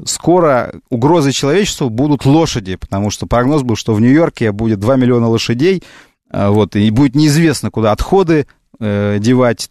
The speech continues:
трупы лошадиные. Тогда вот просто <laughs> исходили всё из такого, как бы, сценария. Потом появился двигатель внутреннего сгорания. Тоже вопрос возникает. Мы можем предсказывать технологический прогресс или не можем?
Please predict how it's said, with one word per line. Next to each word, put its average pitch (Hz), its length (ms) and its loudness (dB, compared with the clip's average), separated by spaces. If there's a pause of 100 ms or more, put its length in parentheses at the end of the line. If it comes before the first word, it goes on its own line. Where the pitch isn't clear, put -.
трупы 180 500 2
лошадиные. 143 1160 0
Тогда 123 300 -2
вот 131 120 -2
просто 120 380 -2 (260)
<laughs> - 240 -20
исходили 131 480 0
всё 131 200 -2
из 120 180 -2
такого, 123 360 0
как 95 140 -4
бы, 95 100 -4
сценария. 98 360 -2
Потом 123 300 -2
появился 127 260 0
двигатель 120 320 0
внутреннего 123 320 0
сгорания. 156 400 0
Тоже 196 200 0
вопрос 160 320 0
возникает. 117 540 -4
Мы 117 220 0
можем 180 360 0
предсказывать 156 920 0 (240)
технологический 135 840 -2
прогресс 127 560 -2
или 120 360 0 (360)
не 131 140 2
можем? 101 360 0